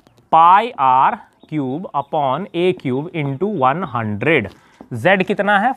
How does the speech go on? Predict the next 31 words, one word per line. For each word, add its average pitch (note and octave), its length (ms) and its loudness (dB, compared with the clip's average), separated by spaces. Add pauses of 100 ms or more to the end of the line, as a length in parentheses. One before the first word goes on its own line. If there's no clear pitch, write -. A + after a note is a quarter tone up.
फ़ोर C#3+ 260 -4
है। F#3+ 160 -10 (520)
फ़ोर G3+ 260 4
बाई F#3 320 2
थ्री F#3 480 -4 (220)
पाई D#3 240 2
कितना? G3+ 400 -6 (400)
बाईस B2+ 520 -2 (680)
बटा B2 260 0
में D#3 120 -4
सात। D3 440 2
और C3 180 -6
यहाँ C3+ 280 -2 (180)
R G#3+ 160 4
का G#3 120 2
वैल्यू E3 380 -4
आप D#3 180 0
कितना D3 320 -10
देंगे? D3 380 -8
under B2+ 320 -4
root B2+ 200 -4 (160)
टू A#3 280 0 (540)
A D3+ 300 0
by A#2 260 4 (440)
four C#3+ 380 -2 (220)
का A2 200 -6
whole D3 340 0 (380)
cube A2+ 260 -4 (720)
upon C3+ 520 0 (200)
A F#3 100 2 (180)
cube C#3+ 340 -4